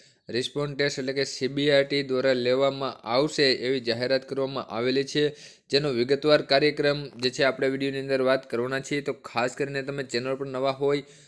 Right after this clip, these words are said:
તો ચેનલને સબસ્ક્રાઇબ જરૂરથી કરી લેજો, કેમ કે તમને આવી જ માહિતી જે છે આપણી ચેનલ પર મળતી રહેશે એટલા માટે.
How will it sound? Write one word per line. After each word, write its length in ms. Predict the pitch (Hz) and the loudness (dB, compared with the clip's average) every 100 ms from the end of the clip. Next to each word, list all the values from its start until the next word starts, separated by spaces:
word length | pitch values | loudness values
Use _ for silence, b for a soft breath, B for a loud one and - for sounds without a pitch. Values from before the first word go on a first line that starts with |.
| B | B
તો 100 | - | -6
ચેનલને 420 | 131 123 131 139 127 | -2 0 0 -2 -2
સબસ્ક્રાઇબ 540 | 110 104 - 135 135 | -2 -2 2 2 2
જરૂરથી 300 | 113 123 135 | 0 0 -2
કરી 140 | 139 | -2
લેજો, 260 | 143 143 143 | 0 2 0
કેમ 220 | 139 139 | -2 -6
કે 80 | 139 | -6
તમને 220 | 139 139 | -4 -6
આવી 300 | - 117 135 | -4 -2 -2
જ 60 | 139 | -2
માહિતી 300 | 139 139 143 | -4 -4 -4
જે 120 | 139 | -4
છે 120 | 135 | -2
આપણી 240 | 117 123 135 | -2 -4 -4
ચેનલ 200 | 139 135 | -4 -6
પર 120 | 135 | -6
મળતી 360 | 110 117 123 | -6 -6 -2
રહેશે 220 | 135 131 131 | -2 0 -2
એટલા 320 | 107 123 127 | -2 -4 -4
માટે. 360 | 135 135 151 | -2 -2 -2